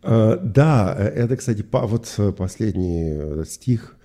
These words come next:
Это пасторы хорошо знают: кто умножает познание, тот умножает скорбь. А, значит, когда ты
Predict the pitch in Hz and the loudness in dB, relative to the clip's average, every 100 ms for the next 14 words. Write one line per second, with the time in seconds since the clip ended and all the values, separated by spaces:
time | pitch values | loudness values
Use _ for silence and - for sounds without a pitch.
0 | _ _ _ 90 - 117 104 - 82 - | _ _ _ -4 0 2 2 0 -4 -2
1 | 78 80 85 78 110 110 - 92 87 87 | -6 -4 -4 0 2 2 0 -2 -2 -2
2 | 82 80 - 82 87 82 80 - 76 71 | -2 -4 -6 -4 -2 -2 -6 -8 -8 -6
3 | 78 - - 113 - - - - - - | -8 -10 -6 -6 -6 -18 -20 -20 -20 -20
4 | - 107 101 101 160 156 98 107 - 101 | -8 -4 -2 -4 -4 -6 -2 -2 -2 -8
5 | - 95 95 113 131 - 104 101 87 | -6 -6 0 0 0 0 2 4 2